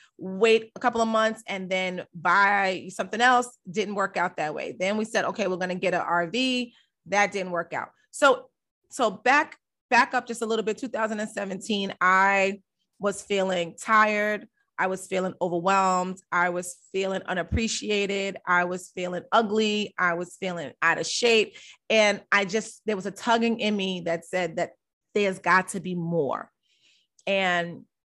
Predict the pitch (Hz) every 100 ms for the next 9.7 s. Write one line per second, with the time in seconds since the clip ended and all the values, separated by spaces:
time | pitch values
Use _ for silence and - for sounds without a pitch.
0 | _ _ - 202 - 202 214 220 240 -
1 | - 208 202 - 190 180 196 - 185 -
2 | 190 175 170 151 _ - 214 202 180 175
3 | - 233 240 214 196 180 196 208 160 180
4 | 175 - _ _ - 196 - 208 196 196
5 | - 180 175 175 _ _ _ 175 180 185
6 | 208 208 214 214 220 208 202 - _ _
7 | - 160 208 208 214 214 208 208 202 196
8 | 196 190 - 208 208 - 180 165 196 196
9 | 190 190 180 196 202 202 196